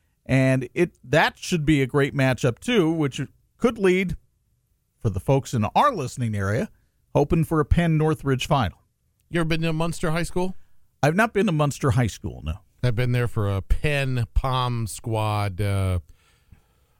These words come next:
Speaker 2: competition a few years back. Nice gym. Nice
Speaker 1: Well,
Speaker 2: gym,
Speaker 1: it's,
Speaker 2: but
Speaker 1: it's a, uh, thriving community.
Speaker 2: Yeah, pretty big.
Speaker 1: So that's the four A regional over at Michigan City. I don't expect Culver Academy to t-,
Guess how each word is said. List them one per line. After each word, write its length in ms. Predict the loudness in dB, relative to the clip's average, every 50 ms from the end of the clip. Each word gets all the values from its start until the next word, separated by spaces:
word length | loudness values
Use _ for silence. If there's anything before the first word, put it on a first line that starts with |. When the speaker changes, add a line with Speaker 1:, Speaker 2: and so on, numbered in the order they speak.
| _ _ _ 2
Speaker 2:
competition 640 | 2 2 2 2 0 0 -2 -2 -2 -2 -2 -2
a 60 | -2
few 160 | -2 -2 -2
years 260 | 0 0 0 0 -2 -2
back. 400 | -2 -2 -2 -2 -2 -4 -8 -8 -4
Nice 240 | -2 0 0 -2 -2
gym. 340 | -4 -4 -4 -2 -4 -4 -6 -8 _ _ _ _ _ _
Nice 120 | -2 0
Speaker 1:
Well, 100 | 0 0 0
Speaker 2:
gym, 240 | 0 0 2 4 4
Speaker 1:
it's, 300 | 4 4 2 0 -2 -4
Speaker 2:
but 80 | -8 -14 -20 -16 -6
Speaker 1:
it's 280 | -6 -6 -4 0 2
a, 200 | 2 2 4 4
uh, 160 | 2 2 2 0 -6 -12 -14 -12 -10
thriving 500 | -4 0 2 2 2 0 0 0 -2 0
community. 440 | 0 2 2 2 2 0 -2 -4 -2
Speaker 2:
Yeah, 240 | -2 0 2 2 0 -2 -4 -8 -10
pretty 160 | -12 -12 -10
big. 260 | -8 -8 -8 -10 -10 -14 _ _ _ _ _ _ _ _ _ _ _ _ _ _ _ _ _ _ _ _
Speaker 1:
So 240 | -2 0 2 2
that's 520 | 4 2 0 0 -2 -4 -8 -10 -10 -12 -8
the 160 | -2 -2 -2
four 360 | 0 2 2 2 4 4 2 2
A 120 | 2 0
regional 540 | 0 0 -2 -2 0 2 2 4 4 2 2 0
over 300 | 0 0 0 2 2 0
at 60 | 2 2
Michigan 440 | 2 0 0 0 0 2 2 0
City. 320 | 2 0 0 0 0 -2 -10 -16 _ _ _ _ _ _ _ _ _ _ _ 0
I 100 | 2 2
don't 180 | 4 2 2 0
expect 360 | -2 -2 -2 0 -2 -2 0
Culver 340 | 0 2 2 2 0 -2 -4
Academy 480 | -2 -2 0 2 2 2 2 0 0 -2
to 100 | -4 -8
t-, 240 | -4 -2 -2 -2